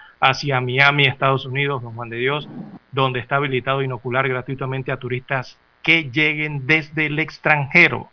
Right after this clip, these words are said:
Así que ya nos podemos imaginar que no habrá asientos disponibles en ninguna de las compañías aéreas que viajan para allá o de las, eh, de los, eh, las conexiones que se hacen aquí, ¿no? También hacia Miami, Estados Unidos, por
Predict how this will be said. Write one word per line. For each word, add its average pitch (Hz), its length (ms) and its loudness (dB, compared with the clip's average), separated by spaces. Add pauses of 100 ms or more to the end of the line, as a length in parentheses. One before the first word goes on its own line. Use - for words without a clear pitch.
(300)
Así 120 200 -2
que 143 100 2
ya 143 140 6
nos 143 100 0
podemos 135 400 2
imaginar 127 560 2 (180)
que 147 120 -12
no 131 80 -4
habrá 135 180 4
asientos 139 380 2
disponibles 143 640 4 (400)
en 131 160 4
ninguna 160 320 10
de 147 80 8
las 131 100 4
compañías 135 420 4
aéreas 139 280 6
que 131 100 -2
viajan 127 260 4
para 123 200 4
allá 143 380 4 (340)
o 127 320 2
de 127 160 4
las, 120 240 4 (100)
eh, 123 260 -4
de 120 120 -4
los, 117 580 -8 (140)
eh, 120 120 -10
las 123 120 -2
conexiones 143 440 2
que 120 100 -2
se 131 100 -2
hacen 139 180 -2
aquí, 139 300 0
¿no? 135 220 -4 (420)
También 131 420 2
hacia 139 480 2
Miami, 127 380 2
Estados 117 360 -2
Unidos, 120 300 -2
por 113 300 -6